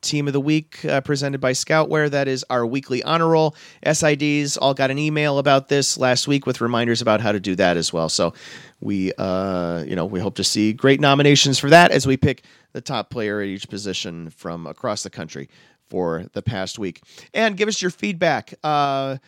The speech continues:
let us know. Do you like the, uh, you like the way this podcast go-, uh, went compared to the previous eight years, seven years? Um, you know, tell us about that. Tweet us, drop us a line, state a point of view, comment at the bottom of the page.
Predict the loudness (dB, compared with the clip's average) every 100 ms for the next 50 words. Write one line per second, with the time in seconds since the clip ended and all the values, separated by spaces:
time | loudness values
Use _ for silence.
0 | _ _ 0 0 0 0 2 2 0 -2
1 | 2 0 0 0 2 2 2 2 0 -2
2 | -2 0 0 0 -2 -2 -2 -2 -4 -2
3 | -4 -2 -2 -2 -2 -4 -8 -8 -8 -2
4 | -2 -2 -4 -4 -2 -2 -4 -10 -8 -6
5 | -4 -4 -2 -4 -2 0 0 -2 -8 -12
6 | _ _ -6 -4 -4 -4 -6 -8 _ -20
7 | _ -4 -2 0 -4 -6 -2 -2 -2 _
8 | -2 -2 -4 -4 -2 -2 -2 -4 _ _
9 | _ _ _ -6 -2 0 -2 -4 -8 -10
10 | -4 0 0 -2 -4 -2 -2 -2 -4 -6
11 | -2 -2 -2 -6 -6 -6 -4 -2 -2 -4
12 | -6 -4 -6 -6 -8 -6 -2 -2 -2 -6
13 | -4 0 2 2 0 -4